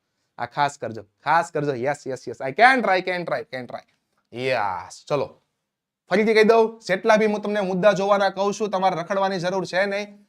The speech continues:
મેં એક પ્લેલિસ્ટ બનાવેલું છે ધોરણ દસ માટે સ્પેશિયલ રાઇટિંગ સેક્શન, જેમાં નિબંધ, ઈમેલ અને પિક્ચર બધું જ તમને આમાં મળશે. બધું જ ગોઠવણી એડવાન્સ કરીને ચાલું છું,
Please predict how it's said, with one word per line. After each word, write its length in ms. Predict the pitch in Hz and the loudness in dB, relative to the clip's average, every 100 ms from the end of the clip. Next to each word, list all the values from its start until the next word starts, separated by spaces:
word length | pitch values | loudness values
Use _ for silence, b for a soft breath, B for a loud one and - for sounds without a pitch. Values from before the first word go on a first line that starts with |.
| _ | _
મેં 100 | 139 | -6
એક 100 | 180 | -4
પ્લેલિસ્ટ 340 | 175 185 196 185 | 0 0 0 -4
બનાવેલું 360 | 185 190 196 | -4 0 0
છે 140 | 190 196 | -2 -4
ધોરણ 280 | 143 180 185 | -2 -2 -2
દસ 200 | 185 190 | -4 -4
માટે 160 | 185 | -8
સ્પેશિયલ 480 | 180 190 202 - 147 _ _ - 143 | -6 -4 -2 -2 -4 _ _ -6 4
રાઇટિંગ 360 | 196 202 208 175 | 6 6 4 2
સેક્શન, 320 | 165 160 147 | -2 -4 -8
જેમાં 520 | - _ - 160 170 | -10 _ -4 0 0
નિબંધ, 480 | 165 196 208 202 190 160 | 2 2 2 0 -4 -4
ઈમેલ 280 | 190 196 | 0 0
અને 120 | 180 170 | 0 -2
પિક્ચર 340 | 175 170 117 | -6 -4 -4
બધું 380 | 139 165 156 196 | 0 2 2 0
જ 20 | |
તમને 200 | - 170 | 0 -2
આમાં 220 | 151 151 | -2 -4
મળશે. 260 | 135 143 - _ _ - | -6 -8 -12 _ _ -6
બધું 480 | 135 220 170 131 180 | 2 4 4 4 2
જ 80 | |
ગોઠવણી 560 | 123 135 214 214 240 262 | 2 2 2 2 2 4
એડવાન્સ 400 | 208 208 240 226 | 2 4 2 0
કરીને 280 | 214 208 202 | -4 -4 -2
ચાલું 280 | 180 175 156 | 0 0 0
છું, 180 | - | -8